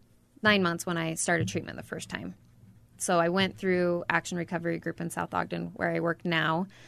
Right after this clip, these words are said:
for twenty-eight days. And I got out,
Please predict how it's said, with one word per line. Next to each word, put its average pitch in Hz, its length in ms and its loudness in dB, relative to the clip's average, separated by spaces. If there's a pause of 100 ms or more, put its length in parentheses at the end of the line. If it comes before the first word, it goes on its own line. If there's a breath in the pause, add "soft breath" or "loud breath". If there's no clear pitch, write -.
(300 loud breath)
for 175 400 4
twenty-eight 170 480 0
days. 160 540 -2 (480 soft breath)
And 165 440 -2
I 170 80 2
got 170 200 6
out, 156 360 4